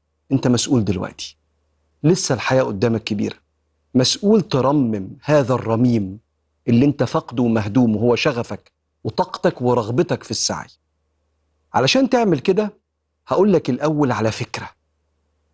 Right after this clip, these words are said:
الفكرة دي قدر اللي ربنا بيقدره. الله بيقدر سعيك، وعايز أفكرك بحاجة أنت عارفها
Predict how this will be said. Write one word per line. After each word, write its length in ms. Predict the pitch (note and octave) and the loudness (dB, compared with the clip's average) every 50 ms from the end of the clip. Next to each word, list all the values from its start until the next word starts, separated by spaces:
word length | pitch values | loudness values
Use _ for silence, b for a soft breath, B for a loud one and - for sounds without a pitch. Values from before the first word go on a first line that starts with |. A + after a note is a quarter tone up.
| _ _ _ _ - | _ _ _ _ 0
الفكرة 480 | D#3+ D3 C#3 - C#4 C#4+ - - F3 D3+ | 2 2 2 2 0 0 2 2 2 2
دي 240 | C3+ E3 G#3+ A3+ - _ _ _ _ | 0 0 -4 -6 -8 _ _ _ _
قدر 600 | - F#3 E3+ D#3 C#3+ C3 F3 G3+ A3+ A3+ - - _ _ _ _ D3 | -2 -2 -2 -4 -2 0 0 0 0 -2 -6 -12 _ _ _ _ 0
اللي 200 | D3+ D3 C#3 C#3 | 2 2 4 2
ربنا 340 | C3 B2 A2 A#2 D3+ E3 D3 | 2 0 0 2 2 2 2
بيقدره. 540 | A#2+ C3 - C3+ G#2+ G2 F#2+ A2 G2 G2 - _ _ _ _ _ _ _ _ _ _ _ _ _ _ _ _ _ _ _ _ - | 2 0 0 -2 -2 0 0 -2 -2 -2 -8 _ _ _ _ _ _ _ _ _ _ _ _ _ _ _ _ _ _ _ _ 0
الله 360 | D3+ C#3+ C#3+ D3 E3 G#3+ A#3+ A3+ | 2 4 4 4 6 6 4 4
بيقدر 640 | F3+ D#3+ D3 D3+ - D#3+ E3+ D#3 C#3 A#2+ - A#2+ | 4 2 0 0 2 0 -2 -2 -2 -2 -2 -2
سعيك، 640 | A#2 - - D3 A2+ G2+ G#2 G2 - _ - - _ _ | -2 -2 -4 -4 -6 -6 -8 -12 -12 _ -20 -20 _ _
وعايز 280 | C3+ B2+ A3 C4+ - C#4 | 0 2 2 2 2 0
أفكرك 440 | B3 - F3+ C#3+ - F#3+ G#3 G#3 E3 | 0 0 -2 -2 -2 -2 0 0 0
بحاجة 460 | B2+ A#2+ - - F#3 F#3+ D#3+ - D3+ | -2 -4 -2 -2 -2 0 0 0 2
أنت 200 | C#3 B2+ A#2 C#3 | 2 0 0 0
عارفها 440 | A#2 A#2 C3+ F#3+ F#3 - - F3+ | 0 0 0 -2 -2 -2 -4 -6